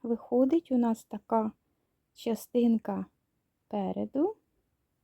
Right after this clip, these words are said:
Ось одна частинка переду. Так, скручується бумага.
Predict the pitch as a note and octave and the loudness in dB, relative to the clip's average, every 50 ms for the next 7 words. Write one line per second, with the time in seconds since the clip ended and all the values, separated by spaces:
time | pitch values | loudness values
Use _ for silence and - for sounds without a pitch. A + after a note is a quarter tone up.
0 | _ _ _ _ _ _ _ _ _ _ _ _ _ _ _ _ _ _ _ _ | _ _ _ _ _ _ _ _ _ _ _ _ _ _ _ _ _ _ _ _
1 | _ _ _ _ - - _ _ _ _ _ _ _ _ _ _ _ - - - | _ _ _ _ -20 -20 _ _ _ _ _ _ _ _ _ _ _ -20 -20 -20
2 | - - - - - - _ - - G#3 G3+ G3 - - - - - - - - | -18 -20 -20 -20 -20 -20 _ -10 -6 -6 -6 -6 -6 -8 -12 -12 -12 -14 -14 -18
3 | - - - - - - - - - - - - - - - A#3 A3+ G#3+ - A#3 | -20 -20 -20 -20 -20 -20 -20 -20 -20 -18 -16 -14 -12 -6 -2 -2 -2 0 2 4
4 | A#3+ C#4 F4+ F4+ - - - A3 - - - - A#3 A#3 B3+ C4 B3+ - B3+ B3 | 6 6 6 4 2 -2 -4 -6 -6 -8 -10 -4 0 4 4 4 4 2 -2 -6
5 | A#3+ - _ _ _ _ _ _ _ _ _ _ _ _ _ _ - A3 G3+ G3 | -6 -6 _ _ _ _ _ _ _ _ _ _ _ _ _ _ -12 -8 -6 -6
6 | G3 G3 G3+ G3 F#3+ G3 G3+ G3 G3 F#3 - - - - - - - - - - | -6 -6 -8 -10 -10 -10 -10 -8 -8 -8 -10 -14 -16 -16 -16 -16 -16 -18 -18 -20
7 | - - - - - - - - - _ - - - - - - - - _ _ | -20 -20 -20 -20 -20 -18 -18 -18 -18 _ -20 -20 -20 -20 -20 -20 -20 -20 _ _
8 | - G#3+ G3+ G#3 A#3 D4 E4+ - - - - - - - - - - - - - | -16 -12 -6 -2 0 0 -2 -2 -6 -14 -14 -14 -16 -18 -20 -20 -20 -20 -18 -18
9 | - - G3+ - - - G3+ G3+ G3+ - - - G3+ G3+ G3+ G#3 G#3 G#3 A3 A#3+ | -18 -18 -18 -16 -12 -10 -10 -10 -10 -10 -10 -8 -8 -8 -6 -4 -4 -2 -2 -2
10 | A3+ G#3+ G#3+ | -2 -2 -4